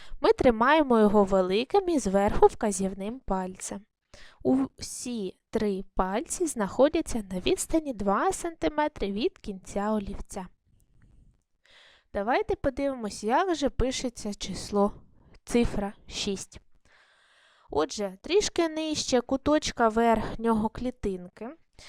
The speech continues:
ми робимо заокруглення зверху, проводимо похилу лінію донизу і пишемо ось такий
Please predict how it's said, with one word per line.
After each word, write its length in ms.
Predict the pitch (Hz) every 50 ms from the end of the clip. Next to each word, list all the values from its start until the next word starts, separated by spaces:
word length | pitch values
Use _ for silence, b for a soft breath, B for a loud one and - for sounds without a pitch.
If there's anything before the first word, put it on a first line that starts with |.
| B B B B B
ми 340 | - 247 277 349 415 453 440
робимо 600 | 359 320 302 269 233 214 220 208 208 202 202 208
заокруглення 1700 | 214 240 285 320 349 359 349 330 320 - - 294 285 285 277 269 262 254 240 214 - 214 202 202 202 208 208 208 208 202 202 190 190 185
зверху, 960 | 190 - 214 220 226 247 254 240 220 202 196 190 190 - - - 285 302 349 - _ -
проводимо 800 | - 269 262 254 240 233 233 233 214 196 190 196 190 190 196 190
похилу 680 | - - 240 254 - - 233 220 196 185 185 185 185
лінію 520 | 185 185 196 202 202 202 196 190 185 185 190
донизу 720 | 190 196 214 226 247 311 415 508 523 466 427 403 381 - - -
і 200 | 320 277 294 403 494 539 _ _ _ _ _ _ _ - _ _ _ _ _ _ _ b b b b b b b b - -
пишемо 500 | - 285 370 - - 349 330 311 294 285
ось 180 | 254 247 -
такий 640 | - - 214 202 _ - 247 254 285 320 330 -